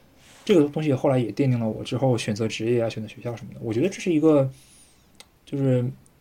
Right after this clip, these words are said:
就是翻红，就是某些童年的剧在你的某个生命阶段翻红的一个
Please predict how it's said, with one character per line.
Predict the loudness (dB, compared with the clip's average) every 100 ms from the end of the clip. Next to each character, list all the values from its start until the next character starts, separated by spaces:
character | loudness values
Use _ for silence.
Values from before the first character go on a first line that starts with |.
| _ _ _ _ _ _
就 | -10 -2
是 | -2
翻 | 0 -2 0
红， | -4 -4 -8 -10
就 | -6
是 | -2
某 | 0 -2
些 | 0 2 2
童 | 0 -2
年 | 0 0
的 |
剧 | -2 -2 0
在 | 0 0
你 | 0
的 | -2
某 | -2
个 | -4
生 | 0
命 | 2 2
阶 | 2
段 | 0
翻 | -2 -4
红 | -4 -4
的 | -4
一 | -2
个 | -2